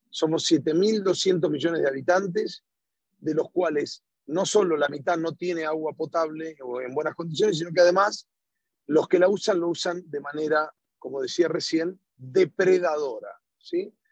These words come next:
La forma en la que consumimos, la forma en la que vivimos, lo hace como si no hubiera mañana. Entonces, insisto en este punto, que hay que tomar un, un despertar conciencia,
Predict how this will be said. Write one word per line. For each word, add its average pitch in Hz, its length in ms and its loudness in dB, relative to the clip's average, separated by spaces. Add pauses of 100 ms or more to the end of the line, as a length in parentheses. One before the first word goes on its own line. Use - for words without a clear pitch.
(120)
La 131 100 -8
forma 180 280 0
en 170 60 2
la 160 80 2
que 147 140 -2
consumimos, 175 720 2
la 139 100 2
forma 156 220 -8
en 156 60 -8
la 147 60 -8
que 156 100 -2
vivimos, 175 420 -2 (340)
lo 170 180 6
hace 185 280 2
como 180 280 -2
si 170 220 -4
no 170 100 -4
hubiera 165 220 2
mañana. 131 420 -10 (680)
Entonces, 156 480 2
insisto 156 540 -2
en 165 80 -2
este 170 240 0
punto, 196 640 2 (600)
que 147 120 4
hay 160 120 6
que 170 160 4
tomar 160 300 2 (160)
un, 147 480 -8
un 135 120 -6
despertar 143 500 4
conciencia, 151 680 4